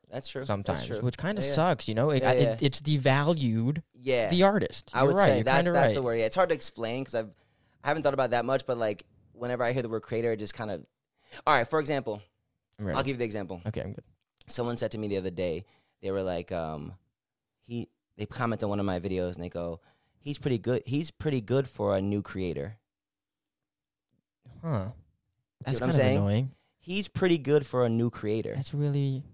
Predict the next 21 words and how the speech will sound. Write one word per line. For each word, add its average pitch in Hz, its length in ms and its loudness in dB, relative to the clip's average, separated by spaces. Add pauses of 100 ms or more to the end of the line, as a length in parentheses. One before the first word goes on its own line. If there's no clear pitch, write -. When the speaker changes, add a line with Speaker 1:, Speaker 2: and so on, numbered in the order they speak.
(160)
Speaker 2:
yeah, 151 240 2
that 135 140 4
kinda 139 220 2
Speaker 1:
If 110 60 0
you 107 40 -8
Speaker 2:
doesn't 117 260 2
Speaker 1:
think 226 120 4
Speaker 2:
fi-, 214 40 8
Speaker 1:
about 147 300 6
that, 98 200 0
Speaker 2:
doesn't 135 180 0
Speaker 1:
how 139 80 6
long 143 60 6
Speaker 2:
sound 165 140 6
Speaker 1:
have 180 100 6
I 180 40 10
Speaker 2:
right. 180 80 8
Speaker 1:
been 175 120 0
doing 175 240 2
this? 117 380 -4
Speaker 2:
A 113 40 -4